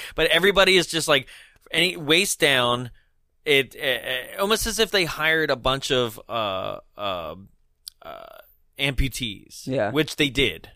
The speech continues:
Speaker 2: Oh.
Speaker 1: Uh, shark amputees and stuff like that. But, um, what?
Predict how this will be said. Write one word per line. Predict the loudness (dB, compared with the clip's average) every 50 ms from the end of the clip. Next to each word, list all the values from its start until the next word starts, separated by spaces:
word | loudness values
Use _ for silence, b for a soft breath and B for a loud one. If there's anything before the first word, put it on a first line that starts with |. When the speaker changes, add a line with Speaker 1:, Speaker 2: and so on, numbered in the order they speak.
| _ -6
Speaker 2:
Oh. | -4 -2 -2 -2 -4 -4 -8 -6 -2
Speaker 1:
Uh, | -2 0 0 0 -2 -4
shark | -2 0 2 0 0 -2
amputees | -4 -10 -10 -10 -8 -10 -10 -10 -10 -12 -14 -14 -14 -16
and | -18 -16
stuff | -14 -12 -12 -12 -12
like | -14 -14 -12
that. | -12 -12 -10 -12 -14 b b b b b b _ 0
But, | 2 4 4 4 2 0 -2 -8 b b b b b b b b b b _
um, | -4 -2 0 2 2 0 0 -2 -6 -10 -16 _ _ _ _ _ _ _ _ _ _ _ _ _ _ -8
what? | -6 -6 -6 -6